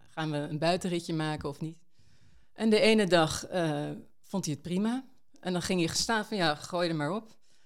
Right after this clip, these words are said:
En de andere dag, eh, keek hij naar me en dan liep hij heel hard, nou, niet heel hard weg, maar hij draaide om en liep weg.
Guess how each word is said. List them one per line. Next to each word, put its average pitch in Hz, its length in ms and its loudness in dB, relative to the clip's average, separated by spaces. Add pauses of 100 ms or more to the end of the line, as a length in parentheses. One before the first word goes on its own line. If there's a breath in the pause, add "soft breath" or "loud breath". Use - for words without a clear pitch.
(160)
En 196 140 -2
de 220 60 0
andere 214 240 2
dag, 156 360 -2
eh, 156 220 -2 (280)
keek 170 280 -4
hij 165 100 -6
naar 147 200 -2
me 143 60 -4
en 143 140 -4
dan 151 80 -4
liep 156 200 -6
hij 156 80 -6
heel 156 180 2
hard, 151 240 -2
nou, 131 220 -2
niet 143 240 -4
heel 147 160 -2
hard 135 180 0
weg, 156 140 -2
maar 143 160 -2
hij 147 120 -2
draaide 147 380 2
om 156 140 0
en 135 120 0
liep 135 180 -4
weg. 175 320 -6